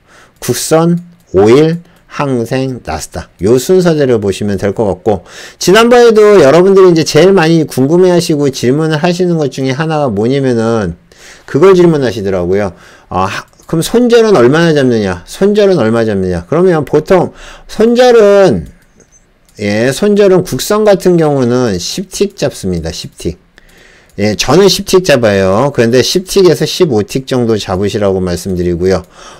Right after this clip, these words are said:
오일도 마찬가지예요. 오일도 십 틱에서 십오 틱 정도. 저는 그렇게 잡으라고 그러고, 저는 십 틱을 잡습니다. 그 다음에 여기에 항생은 이십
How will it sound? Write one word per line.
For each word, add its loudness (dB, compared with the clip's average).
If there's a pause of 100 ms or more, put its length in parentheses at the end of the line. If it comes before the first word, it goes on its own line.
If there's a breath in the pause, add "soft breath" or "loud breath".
오일도 4
마찬가지예요. -4
오일도 0
십 -8
틱에서 -2
십오 -6
틱 -14
정도. -6 (220)
저는 -4
그렇게 -2
잡으라고 0
그러고, -2 (280 loud breath)
저는 2
십 -4
틱을 0
잡습니다. -6 (140)
그 -6
다음에 -2
여기에 -2 (300 loud breath)
항생은 0 (1120 soft breath)
이십 -6